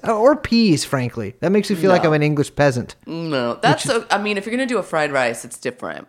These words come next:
Speaker 1: Yeah. Oh, this rice wasn't fried.
Speaker 2: No.
Speaker 1: This rice was boiled in piss and soaked in, in the, in the, in the, in the, the runny
Speaker 2: You know
Speaker 1: nose
Speaker 2: what?
Speaker 1: of an
Speaker 2: My,
Speaker 1: Omicron
Speaker 2: my oatmeal
Speaker 1: dyer.
Speaker 2: raisin cookie, very good.
Speaker 1: That was good.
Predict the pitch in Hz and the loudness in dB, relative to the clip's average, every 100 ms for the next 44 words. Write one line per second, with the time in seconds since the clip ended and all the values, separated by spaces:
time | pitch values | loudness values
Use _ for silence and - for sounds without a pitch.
0 | - 151 139 127 175 190 220 226 196 151 | -4 2 4 4 6 6 6 6 4 4
1 | 143 123 - 123 107 123 143 127 127 127 | 0 0 0 0 2 0 -4 -4 -4 0
2 | 202 233 233 214 156 135 170 127 143 180 | 2 4 4 4 0 0 -4 2 6 8
3 | 208 196 160 135 - - 185 190 135 127 | 8 6 4 0 -2 2 4 2 -2 -2
4 | - 165 170 - 160 127 - - - - | 2 4 4 2 0 0 -4 -14 -20 -20
5 | _ 180 160 151 - 175 151 135 - 170 | _ -2 -2 0 2 4 4 0 -2 2
6 | 156 139 131 117 101 175 151 139 120 107 | 4 4 2 -2 -6 -2 0 2 0 -4
7 | - 214 160 147 107 180 170 139 135 165 | -14 -6 -4 -4 -8 -16 -6 0 4 6
8 | 190 190 156 151 165 180 180 - 139 151 | 6 6 6 8 8 8 6 4 4 4
9 | 165 160 - 226 175 220 214 208 185 180 | 4 4 2 4 4 4 2 2 0 -2
10 | 180 165 165 156 214 285 - - 135 110 | -4 -6 -6 -4 -4 -6 -8 -8 -4 -4
11 | 104 98 113 123 117 - - - | -4 -6 -4 -4 -4 -6 -8 -10